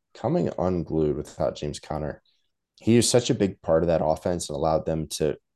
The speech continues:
really be a two-dimensional offense. Um, but now it's, it's just too much pressure on Dobbs. It's, he's not, he's not up to the task.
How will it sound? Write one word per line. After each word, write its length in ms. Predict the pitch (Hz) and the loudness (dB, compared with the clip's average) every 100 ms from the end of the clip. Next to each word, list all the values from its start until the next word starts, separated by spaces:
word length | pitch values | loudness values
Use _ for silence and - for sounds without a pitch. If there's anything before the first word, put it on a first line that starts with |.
| _ _ _ _ - | _ _ _ _ 0
really 220 | 107 123 | 6 8
be 180 | 104 101 | 8 8
a 60 | 90 | 6
two-dimensional 720 | - 98 87 87 - 87 80 | 2 2 2 0 -2 -2 0
offense. 680 | 80 80 80 78 76 - - _ _ _ - | 0 -2 -4 -6 -4 -6 -8 _ _ _ -2
Um, 560 | 78 76 73 69 - | 2 2 0 -4 -4
but 200 | 82 - | -2 0
now 640 | 82 87 87 85 78 67 - - | 0 2 2 2 0 -2 -10 -8
it's, 500 | 80 71 - - - | -6 -4 -4 -4 -2
it's 200 | 85 - | -2 0
just 220 | 98 - | -2 -2
too 100 | - | -2
much 280 | 82 73 - | -2 -2 -4
pressure 420 | 73 67 65 62 65 | -4 -4 -6 -10 -10
on 100 | 64 | -4
Dobbs. 560 | 65 65 - - - 71 | -2 -2 -2 -6 -6 -8
It's, 420 | 73 - - _ - | -6 -6 -10 _ -4
he's 220 | 87 82 | -2 0
not, 240 | 76 - _ _ | -2 -4 _ _
he's 200 | 92 82 | -6 -2
not 140 | 76 | -2
up 80 | 62 | -4
to 80 | - | -10
the 80 | 67 | -10
task. 400 | - - - | -10 -10 -12